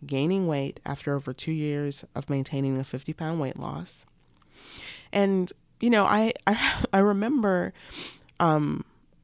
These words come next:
al-, almost two years ago now, picking up, um, one of those huge gourmet donuts, and about a third of the way through,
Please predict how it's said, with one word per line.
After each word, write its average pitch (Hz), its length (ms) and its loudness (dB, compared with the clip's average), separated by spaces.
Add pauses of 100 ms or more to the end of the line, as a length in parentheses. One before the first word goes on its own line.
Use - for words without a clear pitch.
(200)
al-, 170 300 8
almost 185 320 4
two 214 140 -2
years 185 240 -2
ago 147 220 -2
now, 147 340 -6 (460)
picking 233 280 4
up, 208 180 -4 (300)
um, 151 300 4
one 156 120 0
of 147 80 0
those 143 220 0
huge 202 600 0
gourmet 151 440 2
donuts, 143 800 -4 (160)
and 180 640 2 (540)
about 170 440 4 (640)
a - 40 -20 (280)
third 277 240 2
of 254 100 2
the 220 60 2
way 190 180 0
through, 180 500 -4